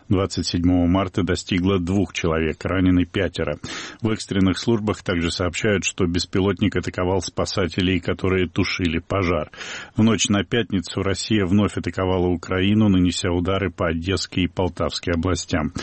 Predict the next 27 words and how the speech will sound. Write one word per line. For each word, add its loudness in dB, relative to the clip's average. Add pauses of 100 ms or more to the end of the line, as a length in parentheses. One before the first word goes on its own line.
(340)
В -6
Одесской -4
области 0
пострадал 0
один 0
человек, -2
повреждены 2
дома 2
и 0
гаражи, 0
возник 0
пожар. -2 (540)
В -20
Полтавской -2
области 0
атакована 0
промышленная 2
зона. 2
Там 0
загорелись -2
склады. 0
Площадь -4
пожара 0
составила -2 (360)
две 2
с -10
половиной 2